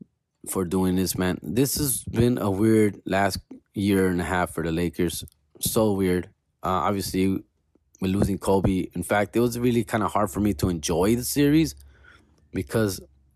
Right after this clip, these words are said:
all I could think about was Kobe. And Kobe should be watching this, and Kobe should be here enjoying this. What would Kobe tweet? Um, I really like the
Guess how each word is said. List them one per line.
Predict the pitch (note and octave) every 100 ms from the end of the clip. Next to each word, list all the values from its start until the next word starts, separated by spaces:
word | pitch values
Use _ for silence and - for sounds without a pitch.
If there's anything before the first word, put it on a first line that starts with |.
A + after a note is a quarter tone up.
| _ -
all | A2
I | A2
could | G#2 G2+
think | G#2
about | G#2+ G2+
was | F#2 -
Kobe. | - G2+ G#2 B2+ B2 _ _ - - _ -
And | F#2
Kobe | - G#2 A2
should | G#2+ G#2
be | G2
watching | F#2+ G2 A2 A#2+
this, | A#2+ B2+ A#2+
and | G2 -
Kobe | G2 G2
should | G#2 G2+
be | F#2+ G#2+
here | G#2 A2+ A#2
enjoying | G#2 F#2+ G2 A2
this. | A#2+
What | G#2 F#2+
would | G2+ F#2+
Kobe | - G#2 F#2 -
tweet? | G#2+ G#2+ A#2 B2+ - _ _ _ _ _ _ _ -
Um, | F#2 F#2+ F#2+ D#2+ - _ _ _ _ _ -
I | G#2+
really | A2+ C3+ C#3+
like | B2+ B2 -
the | A#2 G#2 -